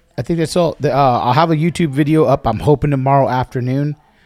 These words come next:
It's been very busy. I'm doing a lot of cool stuff. I wanna tell you guys what I'm doing, but I want it done first.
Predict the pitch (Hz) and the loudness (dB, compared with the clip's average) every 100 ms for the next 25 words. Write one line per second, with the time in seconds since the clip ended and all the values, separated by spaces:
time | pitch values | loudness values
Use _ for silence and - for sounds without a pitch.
0 | _ _ _ 120 120 135 110 135 139 120 | _ _ _ -6 0 0 2 2 2 2
1 | 139 139 147 135 123 127 131 123 131 - | 2 2 0 -2 -2 -2 -2 0 -2 -2
2 | 143 131 - 135 143 - 131 131 139 127 | -2 -2 0 0 2 -2 -2 -2 -2 -4
3 | 135 135 135 135 113 123 131 123 139 143 | -2 -2 -2 -2 -4 -6 -8 -6 -8 -8
4 | 113 104 113 92 87 110 107 95 - - | -8 -8 -8 -10 -10 -10 -10 -14 -16 -20
5 | - | -20